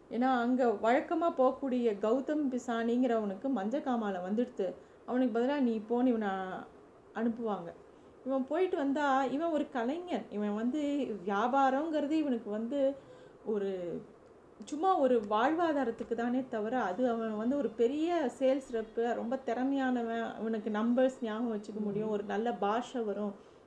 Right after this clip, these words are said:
திடீர்னு தமிழ்ல இருக்கிறவன் கொண்டு போய் மலையாளத்து-, மலையாள ஊருக்கு போனா மித்த ரெப்ரசன்டேட்டிவ்லாம் சமாளிப்பாங்க. இவனுக்கு அந்த சாமர்த்தியமும் இருக்காது.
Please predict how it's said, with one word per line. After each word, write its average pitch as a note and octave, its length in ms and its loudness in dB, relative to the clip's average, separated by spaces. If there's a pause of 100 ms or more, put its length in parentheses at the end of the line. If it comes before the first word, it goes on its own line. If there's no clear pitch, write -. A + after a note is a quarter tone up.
திடீர்னு D4+ 400 -2 (300)
தமிழ்ல C4+ 540 2
இருக்கிறவன் C4+ 420 0
கொண்டு B3 220 0
போய் C4+ 260 2
மலையாளத்து-, A#3+ 680 0
மலையாள A#3 340 0
ஊருக்கு A#3+ 300 0
போனா A#3 640 -2
மித்த A#3 280 -2
ரெப்ரசன்டேட்டிவ்லாம் B3 840 -2 (100)
சமாளிப்பாங்க. G#3 720 -6
இவனுக்கு G#3 260 -6
அந்த G3+ 200 -4 (100)
சாமர்த்தியமும் A3+ 600 -4
இருக்காது. G3+ 420 -6